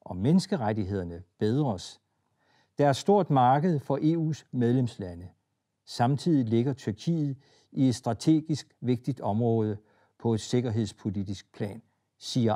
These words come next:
andre. Og spørgsmålet lyder, hvilke værdier synes du vejer tungest i forhold til Tyrkiets medlemskab af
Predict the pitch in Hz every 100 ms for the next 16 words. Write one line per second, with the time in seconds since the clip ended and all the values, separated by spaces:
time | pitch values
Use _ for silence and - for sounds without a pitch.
0 | - 110 113 82 - _ _ _ _ _
1 | _ _ _ _ _ _ _ - - 143
2 | 139 - 143 117 107 143 180 160 120 131
3 | 156 185 139 113 165 185 156 127 _ _
4 | - 131 117 - 165 175 - _ _ -
5 | 107 107 95 - - 131 151 147 - -
6 | 107 110 90 104 - - 107 - 101 110
7 | 104 101 - _ - 104 98 98 - 98
8 | - - _ _ - 107